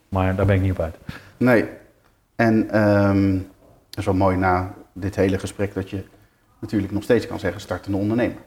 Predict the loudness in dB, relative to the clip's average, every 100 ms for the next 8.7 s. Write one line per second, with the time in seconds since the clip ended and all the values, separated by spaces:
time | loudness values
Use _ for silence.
0 | _ -16 -16 -16 _ _ -6 -4 -2 -2
1 | 0 0 0 -2 -4 -8 _ -20 -20 _
2 | _ _ -2 -2 -2 -6 -2 -4 -4 -6
3 | -2 0 -2 -4 -6 -4 -12 -16 _ _
4 | _ -18 -4 2 4 4 4 4 2 2
5 | -2 -6 -2 0 2 2 2 2 0 -2
6 | -4 -4 -4 -2 0 0 0 -4 -6 -8
7 | -8 -8 -12 -6 -2 -2 -2 -4 -2 0
8 | 0 0 -2 0 -2 -2